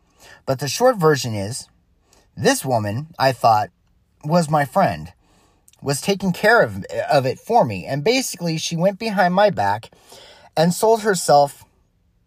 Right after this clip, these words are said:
m-, my horse for one dollar." Daniels dabs, uh, dabbed her eyes,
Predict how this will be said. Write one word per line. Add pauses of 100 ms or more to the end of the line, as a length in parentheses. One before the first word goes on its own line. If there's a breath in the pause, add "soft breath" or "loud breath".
(120)
m-,
my
horse (280)
for
one
dollar." (280)
Daniels
dabs, (100)
uh,
dabbed
her
eyes,